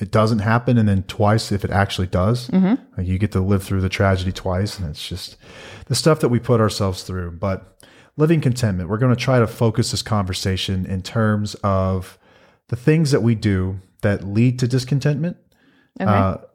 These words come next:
Speaker 1: ways to get out of discontentment, and what does it mean to be living content?
Speaker 2: Yeah, what does it look like for you?
Speaker 1: Yeah, so I think the simplest way we can start this conversation off is with the pursuit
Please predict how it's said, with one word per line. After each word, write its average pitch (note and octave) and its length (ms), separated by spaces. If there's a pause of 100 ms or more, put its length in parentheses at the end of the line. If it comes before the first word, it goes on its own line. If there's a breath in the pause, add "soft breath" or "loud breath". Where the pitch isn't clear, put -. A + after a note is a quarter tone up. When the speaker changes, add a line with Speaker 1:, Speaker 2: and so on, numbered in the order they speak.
(120)
Speaker 1:
ways A2 320
to G2 520 (360)
get G#2 180
out F#2 160
of G2+ 100
discontentment, B2 640
and A#2 140
what D3+ 100
does D#3+ 140
it A#2+ 60
mean G#2 420
to G2 120
be G2 200
living F#2 760 (260)
content? - 400 (200)
Speaker 2:
Yeah, D3+ 240
what D3+ 100
does F3 140
it - 60
look E3 160
like D3+ 140
for - 120
you? E2 200 (360)
Speaker 1:
Yeah, G2 320
so B2 440 (220 loud breath)
I - 120
think B3 180
the C3 80
simplest B2 420
way A#2 120
we G#2+ 40
can G#2 80
start G#2+ 160
this F#2 100
conversation G2 640
off F#2+ 280
is G2 420 (500 soft breath)
with A#2 360
the A2 80
pursuit - 680